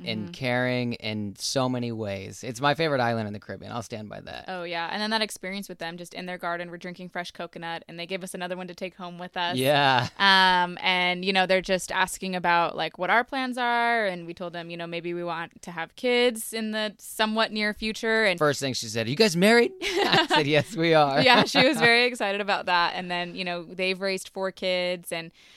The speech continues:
Speaker 2: you know, she was just giving us some advice about how to raise good kids and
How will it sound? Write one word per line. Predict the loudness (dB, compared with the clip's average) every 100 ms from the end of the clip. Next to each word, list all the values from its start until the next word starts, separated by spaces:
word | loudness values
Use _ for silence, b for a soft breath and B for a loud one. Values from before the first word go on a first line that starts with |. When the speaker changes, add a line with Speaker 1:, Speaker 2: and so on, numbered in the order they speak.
| B B
Speaker 2:
you | 2
know, | 2
she | 2 -2
was | -4
just | -4 -6
giving | -2 0 0
us | -2
some | -2 -2
advice | 0 0 0 -2 -6
about | -4 -4
how | -2 -4
to | -4 -6 -6 -6 -6 -8 -8
raise | -8 -8 -8
good | -8 -8
kids | -6 -4 -2 -4 -8 -14
and | -8 -4 -4 -6 -8 -12